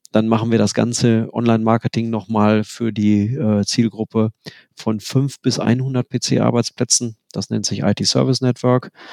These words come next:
Da haben wir auch so um die dreihundertsiebzig Partnerbetriebe mittlerweile, die da drauf sind. Und für die machen wir dann eben Marketingunterstützung für den gewerblichen Bereich eine Etage darüber. Dann haben wir noch die I-, ähm, die Systemhausverbundgruppe iTeam.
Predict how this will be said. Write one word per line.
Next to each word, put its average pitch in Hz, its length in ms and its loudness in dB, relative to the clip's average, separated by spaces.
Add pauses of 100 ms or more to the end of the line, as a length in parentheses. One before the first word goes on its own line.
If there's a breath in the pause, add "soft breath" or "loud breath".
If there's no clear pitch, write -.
(300 loud breath)
Da 98 80 -2
haben 98 140 0
wir - 20 0
auch 117 140 -2
so 120 120 -4
um 110 140 -4
die 104 260 -2 (140)
dreihundertsiebzig 110 800 -2
Partnerbetriebe 107 760 0
mittlerweile, 104 680 4
die 98 100 -2
da 104 140 4
drauf 101 260 -2
sind. 104 300 0 (480 loud breath)
Und 107 200 -2
für - 140 -4
die 98 160 2
machen 95 240 0
wir 98 60 2
dann 95 160 2
eben 95 180 2
Marketingunterstützung 98 960 -4
für - 160 -12
den 95 300 -4
gewerblichen 95 540 0
Bereich 95 460 0 (360)
eine 98 200 2
Etage 98 400 0
darüber. 104 460 0 (800 loud breath)
Dann 98 180 2
haben 101 80 4
wir 104 120 2
noch 98 120 0
die 104 140 -2
I-, 98 420 2 (140)
ähm, 98 500 0
die 101 140 -8
Systemhausverbundgruppe 110 1200 -2
iTeam. 135 460 2